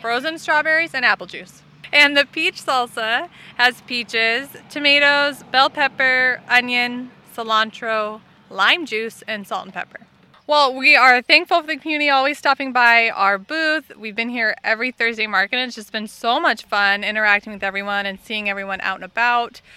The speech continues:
Um, so yeah, continue to stop by, and we'll always have samples and some free goodies. So come say hi. And we also, the preservation department has a jam and pie filling class next week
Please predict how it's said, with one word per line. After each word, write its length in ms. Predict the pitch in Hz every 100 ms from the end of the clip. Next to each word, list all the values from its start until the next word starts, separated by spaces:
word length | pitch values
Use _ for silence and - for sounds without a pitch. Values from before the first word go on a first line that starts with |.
| - - _
Um, 360 | 220 208 196 -
so 100 | 247
yeah, 160 | 247
continue 400 | - 269 285 285
to 80 | 294
stop 300 | - 269 247
by, 220 | 247 262
and 100 | 294
we'll 100 | 254
always 360 | 233 233 254 254
have 180 | 247 -
samples 580 | 240 247 277 294 320
and 160 | 277 226
some 160 | 220 202
free 220 | - 262
goodies. 600 | 247 269 302 349 - - _ _ _
So 100 | -
come 160 | - 294
say 160 | 359 339
hi. 280 | 403 370 - _ -
And 100 | 294
we 120 | 311
also, 420 | 269 285 339 320 285
the 120 | 262
preservation 540 | 269 277 285 254 302
department 600 | 277 285 233 233 262 339 - _ -
has 400 | 262 254 233 -
a 380 | 233 220 208 - 220
jam 500 | 202 240 240 277 339 339 -
and 300 | 226 226 220
pie 260 | 254 247
filling 320 | 330 302 254 240
class 560 | 240 214 220 277 - _ - - -
next 360 | 220 247 - 277
week 380 | 269 269 -